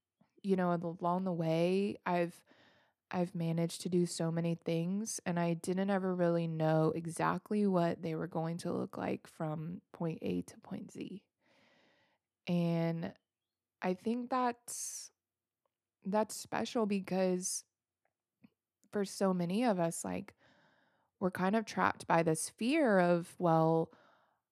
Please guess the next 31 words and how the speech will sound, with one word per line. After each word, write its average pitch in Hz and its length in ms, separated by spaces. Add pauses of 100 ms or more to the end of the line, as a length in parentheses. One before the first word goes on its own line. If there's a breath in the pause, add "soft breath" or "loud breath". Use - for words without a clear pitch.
(240)
I 196 180
don't 240 200
really 208 340
know 208 720 (1200)
what's 202 540
gonna 190 240
happen." 196 680 (500)
And 185 720 (280)
because 175 460
I 320 100
don't 247 260
know, 175 360
like, 180 420 (380)
that's 170 280
really 190 260
scary. 185 540
And 165 280 (880 soft breath)
what 175 140
if 175 140
I 202 120
fail? 247 380
Or 175 240
what 165 220
if 180 160
I 196 220
get 202 200
rejected? 202 640
Or 180 280
what 185 240
if 185 180
I 226 760